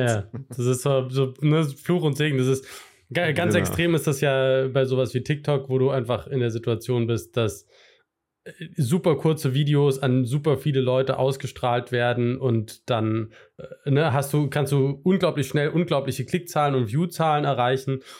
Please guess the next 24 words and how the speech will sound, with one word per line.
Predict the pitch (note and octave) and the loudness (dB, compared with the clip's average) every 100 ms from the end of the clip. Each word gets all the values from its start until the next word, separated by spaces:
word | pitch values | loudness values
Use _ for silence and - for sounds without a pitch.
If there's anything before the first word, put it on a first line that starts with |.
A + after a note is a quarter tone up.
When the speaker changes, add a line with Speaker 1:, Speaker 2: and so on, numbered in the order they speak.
| - | -2
Speaker 2:
und | C#3+ | 0
dann | C3 | 2
auf | C3 | 0
der | - C3+ | 0 2
anderen | C3 C3+ | 4 4
Seite | B2+ B2+ B2 B2 B2 B2 _ _ _ _ _ _ | 4 2 2 2 2 -2 _ _ _ _ _ _
ist | - D3 | 0 0
dein | C#3 C3+ | 2 2
nächstes, | C#3+ C#3 C#3+ C3+ | 2 0 -4 -2
ist | C#3+ D3+ | 0 0
aber | C3 | 0
halt | C3 B2 | 0 2
niemand | D3+ C#3 | 2 2
von | - C3+ | 2 2
denen | C3 C#3 | 2 2
irgendwie | B2 A#2+ | 2 2
dein | A#2 G#2+ | 0 0
Follower | - C3+ B2 B2+ | 0 2 2 2
und | C#3 A2+ | 0 0
bleibt | B2 B2 | 0 -2
irgendwie | B2 A2+ A2 | 0 0 0
regelmäßig | A#2+ B2 A2+ F#2+ G#2+ | 2 4 2 2 0
Speaker 1:
Genau. | |
Speaker 2:
da | F2+ A2 A2 | 0 -2 -2